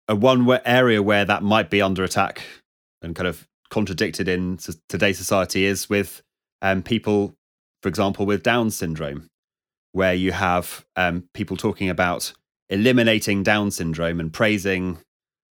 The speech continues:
um, I think it's Iceland that has virtually eliminated Down syndrome, so, solely by killing all of the babies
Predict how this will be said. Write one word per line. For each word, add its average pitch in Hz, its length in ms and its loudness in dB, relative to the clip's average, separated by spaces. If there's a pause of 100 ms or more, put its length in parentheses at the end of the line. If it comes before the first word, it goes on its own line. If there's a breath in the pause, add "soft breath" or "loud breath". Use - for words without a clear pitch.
um, 85 320 -6
I - 60 -10
think 85 120 -6
it's - 100 -8
Iceland 85 760 -2
that - 340 -8 (460)
has 82 160 -4
virtually 92 480 0
eliminated 92 500 0
Down 90 220 -2
syndrome, 85 420 -4 (640)
so, 151 380 4
solely 143 420 4
by 107 480 2 (300)
killing 123 320 4
all 107 180 2
of 98 80 0
the 98 80 0
babies 95 800 0